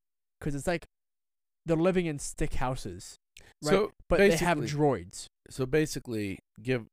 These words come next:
Speaker 2: give it a chance.
Speaker 1: I'm giving it chances. I think it's gonna change. I think
Speaker 2: Yeah.
Speaker 1: it's gonna jump to, like, futuristic kinda stuff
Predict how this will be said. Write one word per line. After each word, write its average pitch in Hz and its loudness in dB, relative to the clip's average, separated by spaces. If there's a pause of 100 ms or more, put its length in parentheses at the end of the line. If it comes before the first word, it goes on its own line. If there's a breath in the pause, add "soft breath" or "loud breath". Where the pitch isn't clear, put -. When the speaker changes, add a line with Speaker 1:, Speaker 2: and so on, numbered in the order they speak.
(720)
Speaker 2:
give 123 -6
it 104 -8
a 92 -6
chance. 98 -6
Speaker 1:
I'm 151 -2
giving 165 2
it 143 -4
chances. 131 -8 (300 loud breath)
I 151 0
think 226 0
it's 214 -4
gonna 165 -4
change. 101 -12
I - -6
think 214 -2
Speaker 2:
Yeah. - 0
Speaker 1:
it's 208 -4
gonna 170 -4
jump 143 -6
to, 139 -6
like, 123 -8 (360)
futuristic 202 -4
kinda 123 -6
stuff - -8